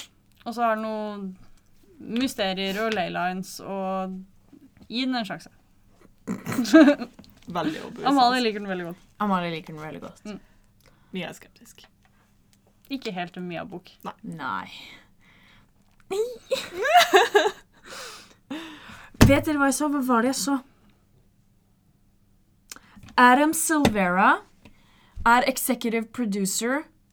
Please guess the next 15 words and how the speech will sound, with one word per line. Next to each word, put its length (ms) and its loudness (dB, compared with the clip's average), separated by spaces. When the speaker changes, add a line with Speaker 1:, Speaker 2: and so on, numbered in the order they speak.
Speaker 3:
og 320 2
skribent, 1300 -4
eh, 180 -4
eh, 160 0
manusforfatter 960 -2
på 220 -2
They 140 0
Both, 340 0
Both 420 -2
Die 340 0
at 160 -6
the 160 0
End 320 -2
T 160 -2
V-serien. 460 -4